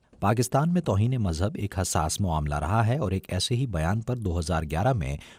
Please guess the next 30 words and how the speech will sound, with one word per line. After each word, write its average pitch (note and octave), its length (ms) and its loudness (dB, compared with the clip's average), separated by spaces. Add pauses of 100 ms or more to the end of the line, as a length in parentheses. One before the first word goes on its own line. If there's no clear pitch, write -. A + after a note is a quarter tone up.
(100)
اس - 180 -2
وقت D3+ 200 -2
کے C#3+ 120 0
وفاقی G2+ 440 0
وزیر G2+ 320 0
برائے F2+ 260 0
اقلیتی A2+ 540 0
امور G2 240 0
و G2+ 80 0
بین F2 200 0
المذاہب F2 600 0
ہم E2+ 120 0
آہنگی F2+ 440 2 (220)
شہباز F2+ 480 2
بھٹی F#2+ 300 -2
کو A#2+ 220 -2
قتل F2 240 -2
کر E2 160 -2
دیا D2 220 -2
گیا A2 220 4
تھا۔ E2 320 0 (200)
دریں C#3+ 300 2
اثنا F#3 200 -2
وفاقی D3 460 0
وزیر G2 320 4
اطلاعات F2 420 0
پرویز F2 320 0
رشید E2 340 0
نے C3 100 4
مبلغ G2 420 2